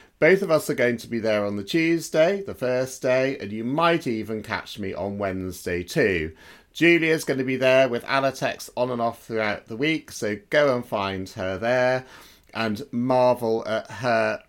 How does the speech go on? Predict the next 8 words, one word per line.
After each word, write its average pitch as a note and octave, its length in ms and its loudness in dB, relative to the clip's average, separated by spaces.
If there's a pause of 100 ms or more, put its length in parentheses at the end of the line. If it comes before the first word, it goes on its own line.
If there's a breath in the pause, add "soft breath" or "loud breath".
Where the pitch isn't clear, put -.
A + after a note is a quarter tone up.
lovely B2+ 380 0
styling F2+ 600 -4
and F2 180 -10
at F2 120 -12
the G2 60 -12
way F#2 340 -4
she F2 340 -6
has F2 380 -8